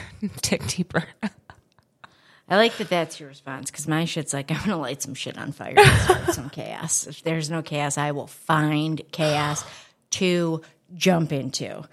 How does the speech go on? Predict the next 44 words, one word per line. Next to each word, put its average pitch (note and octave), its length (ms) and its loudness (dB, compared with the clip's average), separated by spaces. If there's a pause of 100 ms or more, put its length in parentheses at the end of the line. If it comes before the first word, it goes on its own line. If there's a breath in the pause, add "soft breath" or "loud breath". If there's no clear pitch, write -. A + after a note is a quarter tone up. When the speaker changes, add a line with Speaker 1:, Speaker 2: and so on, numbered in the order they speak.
(360 soft breath)
Speaker 2:
Ask E3 300 6
my D#3 100 2
husband C3+ 500 -4 (140)
any D#3+ 220 8
day D#3+ 80 2 (100)
of - 80 -2
the E3 80 -4
week D#3 220 -2
Speaker 1:
<laughs> - 100 -4
Speaker 2:
when F#3+ 560 8
I'm E3 240 4
in D#3+ 80 2
a D#3 40 0
bored D#3 400 -2
slump. - 680 -4 (240)
Like, D#3 400 -4 (640 loud breath)
all A#3+ 320 12
the A3 80 6
chaos D#3+ 560 6
that D#3 160 2
ensues D3+ 640 0
Speaker 1:
I F3+ 180 6
don't F3 140 4
like D#3+ 160 4
being E3+ 120 4
Speaker 2:
over D#3+ 120 2
Speaker 1:
bored. D#3 100 0
Speaker 2:
there. E3 460 0 (680 soft breath)
Um, F#3 420 8 (280 loud breath)
no, A3 160 6
that B3+ 220 10
took D#4+ 200 4
a D#4+ 60 6
long G3+ 240 4
time F#3+ 300 0
for G3+ 120 -2
me, F#3 160 4
though, E3+ 140 4
when E3 160 0
I E3 100 0
got D3+ 200 -4
sober, D#3+ 320 2
the, D#3 300 0
the, D#3 320 0